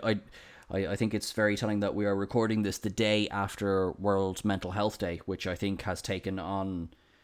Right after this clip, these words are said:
just, uh, again, it's,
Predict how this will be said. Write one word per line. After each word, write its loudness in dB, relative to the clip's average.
just, 0
uh, 4
again, 4
it's, 2